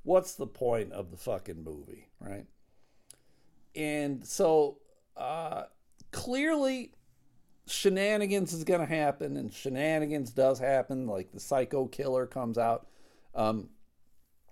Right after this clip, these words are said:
and there's, I'm gonna tell you guys this, not, n-, this is not a spoiler, but there's a really cool twist that has to do with the pandemic that I, I did not see coming.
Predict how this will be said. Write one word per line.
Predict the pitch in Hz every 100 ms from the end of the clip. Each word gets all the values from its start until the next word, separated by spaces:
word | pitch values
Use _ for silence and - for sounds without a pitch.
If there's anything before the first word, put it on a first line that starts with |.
| - - -
and | 185 202
there's, | 196 208 -
I'm | 220
gonna | 202
tell | 202 185
you | 175
guys | 160 120
this, | 160 151 -
not, | 156 143 - - -
n-, | 226 -
this | 156 175
is | 170
not | 170 160
a | 120
spoiler, | - - 208 190 160 113 101 - - - - -
but | - 190
there's | 196 185 190
a | 180
really | 220 247 247 311 -
cool | - 190 196 170 - - _ - - - -
twist | - - 349 311 151 - - - - - - _ _ _ _ -
that | 185 165
has | 175 214 196 -
to | 208
do | 143 190 196
with | 180 170 165 - -
the | 151
pandemic | 147 - 151 135 135 127 95 - -
that | 139 131
I, | 123 147 160 139 - - - -
I | 120 156
did | 156 139
not | 147 151 -
see | - 143 113
coming. | 147 131 95